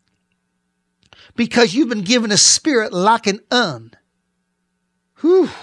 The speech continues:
You've been given a spirit like an unto the image of the living God.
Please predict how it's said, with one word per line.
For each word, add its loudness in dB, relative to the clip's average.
You've 0
been 0
given 2
a -2
spirit 0
like 2
an 0
unto 0
the -2
image -2
of -2
the -4
living -6
God. -18